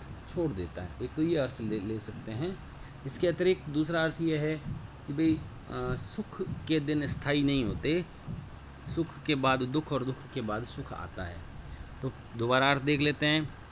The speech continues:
"जिन दिन देखे वे कुसुम, गई सो बीती बहार, अब अली रही गुलाब में, अपत कंटीली डार।"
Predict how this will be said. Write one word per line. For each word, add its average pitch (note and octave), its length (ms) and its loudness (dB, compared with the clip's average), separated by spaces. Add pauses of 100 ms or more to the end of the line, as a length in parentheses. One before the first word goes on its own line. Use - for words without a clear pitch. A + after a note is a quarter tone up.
(260)
"जिन F#3 340 8
दिन A3+ 280 4
देखे E3 380 8
वे D#3+ 180 8
कुसुम, D#3 500 4
गई D3+ 300 8
सो D#3+ 180 2
बीती C3+ 400 4
बहार, A2 680 6 (320)
अब F3+ 240 6
अली D#3 360 8
रही B2 260 4
गुलाब A#2+ 380 6
में, G#2+ 360 2
अपत - 360 -4
कंटीली G#2+ 580 2
डार।" C#2+ 300 -2